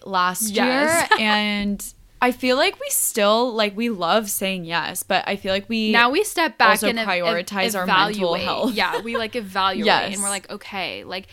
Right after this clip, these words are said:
Speaker 2: of course, when you're starting, everything is so exciting, and you just wanna say yes. You wanna build a relationship with the brands. You
Speaker 1: Mm-hmm.
Speaker 2: wanna go to the event. You wanna get the free swag, get the free clothes, get the free product. Like,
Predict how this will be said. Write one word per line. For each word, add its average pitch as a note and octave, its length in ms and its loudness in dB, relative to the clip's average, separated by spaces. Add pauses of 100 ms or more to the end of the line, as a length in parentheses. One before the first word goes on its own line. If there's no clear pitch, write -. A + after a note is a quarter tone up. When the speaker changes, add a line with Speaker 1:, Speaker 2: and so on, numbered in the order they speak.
(280)
Speaker 2:
of C4+ 160 -8
course, E4 320 -8
when D#4+ 100 -8
you're D#4 100 -8
starting, F#3 540 -6
everything A#3 520 -6
is A#3 100 -10
so G#3+ 380 -6
exciting, - 540 -8
and A3 160 -2
you A3 60 -2
just G#3 220 -8
wanna B3 140 -6
say B3+ 120 -6
yes. G#3 460 -4
You G3+ 60 -10
wanna G#3+ 200 -8
build A#3 160 -6
a A#3+ 60 -6
relationship A3 580 -8
with - 120 -12
the B3+ 40 0
brands. F3 460 0
You G#3 60 -8
Speaker 1:
Mm-hmm. G3 80 -6
Speaker 2:
wanna A#3 160 -4
go A#3 260 -2
to A#3+ 60 -2
the A#3+ 120 -4
event. G3 300 -2
You G#3 80 -6
wanna G#3+ 140 -4
get A3 160 -10
the B3 100 -8
free B3 220 -8
swag, F3+ 440 -6
get - 160 -12
the A3+ 80 -14
free B3+ 240 -10
clothes, - 380 -8
get - 140 -14
the A3 60 -10
free B3 240 -8
product. - 520 -10
Like, A3 100 -10